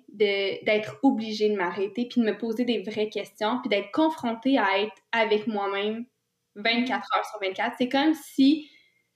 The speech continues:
Speaker 1: je, je m'éparpillais dans plein de trucs parce que je savais pas où je m'en allais anyway. <laughs> Fait que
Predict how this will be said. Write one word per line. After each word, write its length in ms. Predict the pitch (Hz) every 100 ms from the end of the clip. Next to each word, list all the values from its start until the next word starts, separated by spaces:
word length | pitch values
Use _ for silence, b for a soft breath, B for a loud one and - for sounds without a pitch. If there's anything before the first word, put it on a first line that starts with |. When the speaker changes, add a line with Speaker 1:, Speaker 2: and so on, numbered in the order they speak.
| _ _ _ _ -
Speaker 1:
je, 140 | 220
je 140 | 214 247
m'éparpillais 580 | 254 254 247 - 254 277
dans 200 | 262 -
plein 200 | 247 240
de 60 | 240
trucs 260 | - 320
parce 160 | 262 247
que 100 | 220
je 100 | 214
savais 260 | 220 214
pas 320 | 214 262 254 -
où 160 | 262 254
je 100 | 247
m'en 100 | 208
allais 340 | 208 196 233 240
anyway. 540 | 233 214 196 277 302 320
<laughs> 20 |
Fait 280 | - 285
que 80 | 262